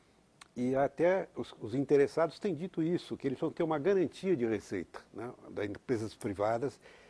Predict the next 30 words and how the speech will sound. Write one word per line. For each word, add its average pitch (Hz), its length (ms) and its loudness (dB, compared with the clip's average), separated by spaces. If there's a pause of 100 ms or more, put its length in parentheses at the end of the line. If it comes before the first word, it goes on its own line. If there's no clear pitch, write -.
(200)
que - 60 -18
se - 100 -8
dispõem 131 560 0
a 131 100 0
entrar 120 260 0
nessa 120 240 -4
concorrência. 113 680 -2 (760)
E 156 120 2
aí 160 160 4
essa 196 240 2
dúvida 180 320 0
que - 100 -10 (260)
persiste - 400 2
um 131 60 -4
pouco, 170 400 0
né, 147 160 2
de 120 80 -2
qual 165 220 4
é 180 40 6
o 185 80 4
nível 143 400 0
desse 117 280 -2
subsídio 143 640 -2
que 160 120 -6
o 151 60 -2
governo 123 480 -2
federal 117 400 0
teria 117 500 2 (520)
que 113 180 -2
despender. 107 540 0